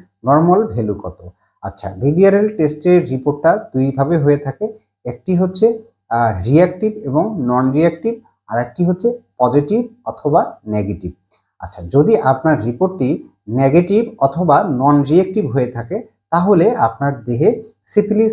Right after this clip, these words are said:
নামক রোগের উপস্থিতি নেই। আর যদি রিপোর্টটি রিঅ্যাক্টিভ বা পজিটিভ হয়ে থাকে,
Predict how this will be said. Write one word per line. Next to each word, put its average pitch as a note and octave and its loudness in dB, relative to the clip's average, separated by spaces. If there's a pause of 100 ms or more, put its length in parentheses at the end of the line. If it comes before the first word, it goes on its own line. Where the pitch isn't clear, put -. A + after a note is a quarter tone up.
নামক B2 -2 (100)
রোগের A2+ 2 (200)
উপস্থিতি C3 -4
নেই। A2 0 (320)
আর G2 -2
যদি D#3+ 2 (160)
রিপোর্টটি C#3+ -2 (100)
রিঅ্যাক্টিভ F3 0 (140)
বা A#2+ 0
পজিটিভ E3+ 0
হয়ে C3+ 0
থাকে, D3+ -6